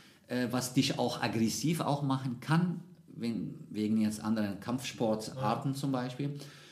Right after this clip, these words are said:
Speaker 1: Das habe ich früher wirklich gemacht und dann habe ich gemerkt, das ist, das macht mich ein bisschen, äh, unmenschlicher,
Speaker 2: Mhm.
Speaker 1: muss ich ehrlich sagen. So, Fitness war für mich sehr guter Sport, äh,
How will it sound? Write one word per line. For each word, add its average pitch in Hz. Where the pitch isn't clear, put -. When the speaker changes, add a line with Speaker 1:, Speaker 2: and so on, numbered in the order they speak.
Speaker 1:
Das 127
habe 135
ich 135
früher 143
wirklich 147
gemacht 139
und 139
dann 139
habe 135
ich 135
gemerkt, 135
das 131
ist, -
das 127
macht 143
mich 135
ein 135
bisschen, 135
äh, 110
unmenschlicher, 110
Speaker 2:
Mhm. 113
Speaker 1:
muss 127
ich 117
ehrlich 92
sagen. 73
So, -
Fitness 175
war 165
für 165
mich 156
sehr 151
guter 160
Sport, 185
äh, 131